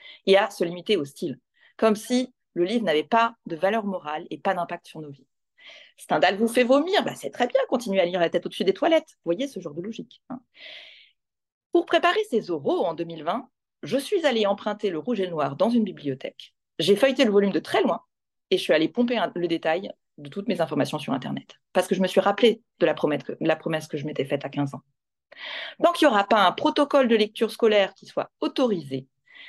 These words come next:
et qui soit proche de celui qu'a proposé Élodie, hein, dans le dernier chapitre de Pour en finir avec la passion, un protocole qui ne lise plus le rouge et le noir en prétendant que le meurtre de la femme douce et parfaite, Madame de Rênal, n'en est pas vraiment un,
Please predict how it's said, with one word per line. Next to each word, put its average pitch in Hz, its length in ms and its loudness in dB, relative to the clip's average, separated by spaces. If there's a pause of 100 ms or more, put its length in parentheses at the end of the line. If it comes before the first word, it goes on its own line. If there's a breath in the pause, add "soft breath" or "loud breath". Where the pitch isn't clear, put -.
(420 loud breath)
et 262 220 4
qui - 160 -8
soit 160 180 0
proche 233 300 0
de 180 80 -4
celui 190 500 -6 (180)
qu'a 143 120 -4
proposé 143 520 0
Élodie, 175 360 2
hein, 226 100 6
dans 175 100 2
le 160 60 -2
dernier 156 240 0
chapitre 165 300 -6
de 147 80 -8
Pour 147 160 -8
en 147 40 -2
finir 147 280 -10
avec 135 180 -6
la - 80 -2
passion, - 400 -4 (340 loud breath)
un 233 120 4
protocole 330 500 4
qui 240 140 0
ne 202 100 4
lise 190 240 -6
plus 302 260 0
le 233 80 4
rouge 226 280 4
et 233 40 8
le 226 60 2
noir 226 220 2
en 165 40 0
prétendant 185 380 -6
que 185 100 -8
le 165 100 -4
meurtre 208 380 -2
de 175 80 -4
la 170 140 2
femme 170 260 -6
douce 254 320 -4
et 202 60 0
parfaite, 185 520 -6
Madame 165 220 -10
de 156 80 -16
Rênal, 156 380 -6 (100)
n'en 156 400 0
est 170 100 2
pas 143 160 0
vraiment 143 340 -2
un, 226 120 0